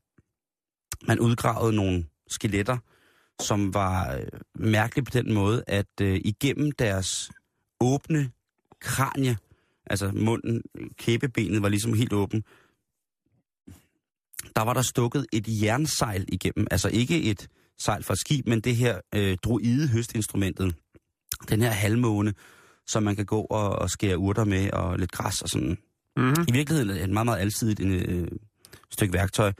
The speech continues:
Speaker 1: <clears throat> Men fælles for de her mennesker var, at de lå samlet i en grav. Og der var fjorten af dem. Og så havde de alle sammen drevet det her, fået drevet det her sejl ind igennem munden.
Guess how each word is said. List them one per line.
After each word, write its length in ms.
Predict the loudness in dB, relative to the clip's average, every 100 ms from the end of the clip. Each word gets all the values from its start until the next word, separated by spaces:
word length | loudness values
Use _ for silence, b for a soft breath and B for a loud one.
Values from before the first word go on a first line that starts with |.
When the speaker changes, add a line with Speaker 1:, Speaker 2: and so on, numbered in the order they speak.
| b b b b b -2
Speaker 1:
<clears throat> 1200 | 2 2 2 -4 _ _ _ _ _ _ -6 0
Men 180 | 2 0 b b b b
fælles 240 | 0 0 -2
for 80 |
de 120 | -2 0
her 80 |
mennesker 300 | 2 0 0 -4
var, 60 |
at 100 | -4
de 60 | 0
lå 240 | 0 0 _ _ _ _ -6
samlet 480 | -2 0 2 0 -2 _ 0
i 40 |
en 80 | 0
grav. 300 | 0 -4 -6 -16 _ _ -6
Og 60 | 0
der 60 |
var 140 | 0 0
fjorten 380 | 0 0 2
af 100 | 0
dem. 140 | 0 -4 -10 b b b b b b b
Og 100 | 2
så 80 |
havde 120 | 4 4
de 100 | 2
alle 120 | 0
sammen 240 | 0 -2
drevet 460 | 0 0 2 2 2
det 100 | 0
her, 180 | 0 -2 -8 _ _ _ _ _ _ _ _ _
fået 220 | -2 0
drevet 260 | 2 2 2
det 100 | 2
her 100 | 0
sejl 380 | 0 -2 -4 -4
ind 140 | -2 -2
igennem 280 | 0 0
munden. 300 | 2 0 -4